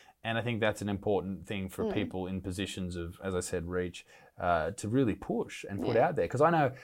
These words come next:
Speaker 1: when, when I first started having anxiety, finding out that other people who were successful in life and had done, uh, great things with their life,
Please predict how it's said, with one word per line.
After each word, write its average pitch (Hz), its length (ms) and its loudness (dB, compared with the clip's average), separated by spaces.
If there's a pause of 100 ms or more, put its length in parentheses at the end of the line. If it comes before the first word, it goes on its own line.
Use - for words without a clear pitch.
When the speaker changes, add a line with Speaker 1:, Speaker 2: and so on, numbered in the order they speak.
(160)
Speaker 1:
when, 117 160 -2
when 123 220 4
I 135 180 8
first 131 280 6
started 113 240 8
having 104 200 6
anxiety, 95 380 4
finding 135 420 4
out 110 200 4
that 98 120 0
other 117 200 4
people 104 520 -2
who 104 140 2
were 101 140 2
successful 160 560 6
in 143 80 0
life 127 360 8
and 113 120 0
had 104 160 4
done, 120 400 4 (120)
uh, 98 120 0 (280)
great 120 260 4
things 127 180 2
with 117 100 0
their 117 80 6
life, 104 340 6